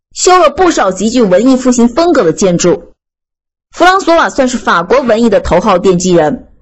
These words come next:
他的儿子亨利三世在位的时候，最大的功劳是一五五九年的时候，以一纸合约结束了历经几代国王的意大利战争。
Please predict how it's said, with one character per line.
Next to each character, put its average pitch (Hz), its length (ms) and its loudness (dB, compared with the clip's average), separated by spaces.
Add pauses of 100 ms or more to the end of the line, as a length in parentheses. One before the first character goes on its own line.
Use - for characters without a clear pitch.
(220)
他 370 160 0
的 359 80 0
儿 208 240 0
子 220 120 -2
亨 294 260 0
利 226 80 2
三 302 340 -4
世 277 160 0
在 190 200 -2
位 185 100 0
的 165 100 2
时 - 140 -4
候， - 340 -2
最 339 300 0
大 233 160 -2
的 175 100 -2
功 185 200 0
劳 160 200 -2
是 - 180 -2
一 302 180 2
五 226 180 2
五 226 120 2
九 202 200 0
年 151 160 0
的 180 80 0
时 180 140 -4
候， 180 240 -2
以 196 100 -4
一 302 240 2
纸 185 220 0
合 175 260 0
约 226 320 0
结 285 180 0
束 359 160 0
了 302 100 0
历 285 180 2
经 269 220 2
几 - 260 -4
代 294 160 -2
国 190 140 0
王 190 120 0
的 185 80 2
意 202 140 0
大 180 100 0
利 165 140 0
战 170 200 -2
争。 165 300 -2